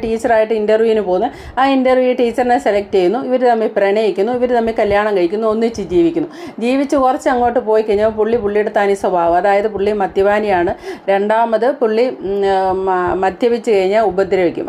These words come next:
അങ്ങനെ ടീച്ചർ ഒരിക്കൽ ഏതോ ഒരു ഫുഡ് കഴിച്ച്, കല്യാണം കഴിഞ്ഞ് അവരൊന്നിച്ച് ജീവിക്കാൻ തുടങ്ങി, ആ ഇടയ്ക്ക് തന്നെ ഫുഡ് കഴിച്ചപ്പോൾ അതെന്തോ വോമിറ്റിംഗ് ആയി, ടീച്ചറിന് തലകറക്കം, വോമിറ്റിംഗ് അല്ല തലകറക്കം, തല കറങ്ങി വീണപ്പോൾ കിട്ടിയ അവസരം പാഴാക്കാതെ, എന്തോ ഒരു വലിയ സാഡിസ്റ്റാന്ന്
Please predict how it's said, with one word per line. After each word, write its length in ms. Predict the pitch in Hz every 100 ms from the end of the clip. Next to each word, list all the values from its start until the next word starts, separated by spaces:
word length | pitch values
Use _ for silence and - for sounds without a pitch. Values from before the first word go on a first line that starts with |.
| 190
അങ്ങനെ 280 | 220 233 302 - - -
ടീച്ചർ 320 | 247 254 277 247
ഒരിക്കൽ 220 | 233 226
ഏതോ 160 | 220 233 233
ഒരു 100 | 226
ഫുഡ് 200 | 220 196 233
കഴിച്ച്, 220 | 202 175 190
കല്യാണം 380 | 202 208 220 233
കഴിഞ്ഞ് 300 | 202 202 214 214 208
അവരൊന്നിച്ച് 500 | 220 233 226 269 269
ജീവിക്കാൻ 340 | 226 220 220 262 240
തുടങ്ങി, 260 | 208 220 247 208
ആ 40 | 214
ഇടയ്ക്ക് 220 | 208 196 208
തന്നെ 160 | 214 208
ഫുഡ് 180 | 190 208
കഴിച്ചപ്പോൾ 320 | 202 202 214 220
അതെന്തോ 320 | 240 220 220 - - - -
വോമിറ്റിംഗ് 500 | 247 254 240 269 247 202
ആയി, 100 | 214 220
ടീച്ചറിന് 420 | 202 208 196 226 226 214 196 202
തലകറക്കം, 520 | 208 214 214 196 156 147 180
വോമിറ്റിംഗ് 340 | 196 226 220
അല്ല 80 | 214 240
തലകറക്കം, 500 | 220 202 202 180 160 165 196
തല 100 | 220 247
കറങ്ങി 240 | 220 208 202
വീണപ്പോൾ 320 | 185 185 202 202
കിട്ടിയ 280 | 240 240 254
അവസരം 200 | 170 208 202 190
പാഴാക്കാതെ, 520 | 185 185 165 175 196 208
എന്തോ 180 | 214 254
ഒരു 100 | 262
വലിയ 200 | 247 226 220
സാഡിസ്റ്റാന്ന് 640 | 202 185 190 190 190 175